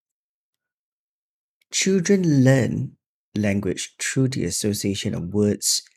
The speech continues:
and meanings. They will continue to utter the words or phrases when their utterances get positively reinforced.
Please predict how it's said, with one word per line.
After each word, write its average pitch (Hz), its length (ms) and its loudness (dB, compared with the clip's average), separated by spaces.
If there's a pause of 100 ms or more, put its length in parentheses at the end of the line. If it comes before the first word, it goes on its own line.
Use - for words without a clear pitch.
(220)
and 117 240 2
meanings. - 640 -2 (1800)
They 123 200 6
will 127 120 4
continue 127 520 2
to - 160 -10
utter 104 340 -4
the 80 120 -6
words 104 600 0
or 156 140 0
phrases 104 720 0 (100)
when 123 340 2
their - 280 -4
utterances 139 840 -4 (400)
get - 260 -4 (200)
positively 123 840 -4 (480)
reinforced. 113 920 -4